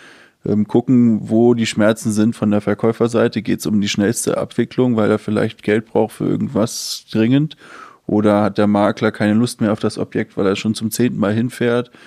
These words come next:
Man muss einfach ganz viele Fragen stellen. Umso viel, umso mehr Infos man bekommt, umso besser kann man sich seine Strategie zurechtlegen, warum man der beste Partner für diese Transaktion ist. Genau, also das ist immer wieder eigentlich das Wichtigste, was wir auch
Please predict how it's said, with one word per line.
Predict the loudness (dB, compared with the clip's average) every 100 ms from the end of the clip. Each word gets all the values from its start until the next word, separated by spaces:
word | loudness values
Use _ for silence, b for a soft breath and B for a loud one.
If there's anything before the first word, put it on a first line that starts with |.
| B B _
Man | -4 0
muss | 0
einfach | 0 0 -2 -4 _ _ _ _
ganz | 0 0
viele | 0 0
Fragen | 0 0 0 0
stellen. | -2 -2 0
Umso | 0 -2
viel, | -6 -4 0 0 -2 -8
umso | -4 0 2
mehr | 2 2
Infos | 0 -2 -4 -2
man | -2
bekommt, | -2 -2 -2 -2 B B B -8
umso | -4 0
besser | 0 2 0
kann | 0
man | 0
sich | 0 -2
seine | -2 -2
Strategie | -2 -4 -2 -2
zurechtlegen, | -2 -4 -4 -4 -2 0 0 -4 B B B _ _
warum | -2 0 2 2 2
man | 2 2
der | 0
beste | 0 -2 -2 0 0 0
Partner | -2 -2 0 -2
für | -4 -4
diese | -4 -4
Transaktion | -6 -6 -8 -10 -8 -8
ist. | -10 -14 b b b b b b _
Genau, | -4 -2 -2
also | -4 0
das | 0 -2 -8
ist | -8 -6
immer | 0 2 2
wieder | 2 2 2
eigentlich | -2 -4 -6
das | -6
Wichtigste, | -4 -4 -4 -2 -2 0
was | -2 -2
wir | -4
auch | -4